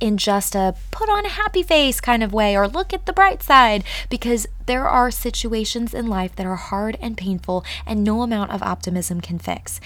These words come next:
And honestly, we just need to be real sometimes, and sometimes you just need a moment to vent.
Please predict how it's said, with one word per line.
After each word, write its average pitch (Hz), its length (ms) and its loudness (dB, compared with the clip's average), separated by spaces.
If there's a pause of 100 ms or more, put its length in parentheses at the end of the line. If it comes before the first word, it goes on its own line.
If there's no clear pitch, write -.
(260)
And 285 240 -2 (260)
honestly, 277 640 -4
we 247 160 -4
just 294 300 -6
need 277 140 -8
to 254 100 -6
be 214 140 -4
real 196 260 -2
sometimes, 220 500 0
and 196 240 -2
sometimes 196 460 -2
you 202 60 -4
just 190 200 -6
need 190 140 0
a 180 60 0
moment 175 300 -2
to 175 120 -8
vent. 170 340 -8